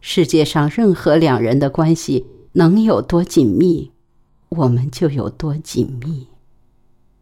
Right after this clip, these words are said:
我找不出言辞来充分表达这一点。他告诉我的话表达得最好。他说，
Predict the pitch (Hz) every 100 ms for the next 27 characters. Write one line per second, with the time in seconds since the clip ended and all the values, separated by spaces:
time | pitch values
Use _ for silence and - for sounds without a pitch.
0 | _ _ _ _ _ _ _ _ 175 160
1 | 170 135 - - 170 170 131 135 - 131
2 | 120 135 - 202 196 214 156 139 110 -
3 | 123 - 185 120 120 - - - _ _
4 | _ _ _ _ _ _ _ _ _ _
5 | _ _ _ - 226 - 214 165 180 120
6 | 78 143 214 170 - 127 - 127 185 175
7 | - 196 151 - - - 98 127 _ _
8 | _ _ _ _ - 151 135 - 139 117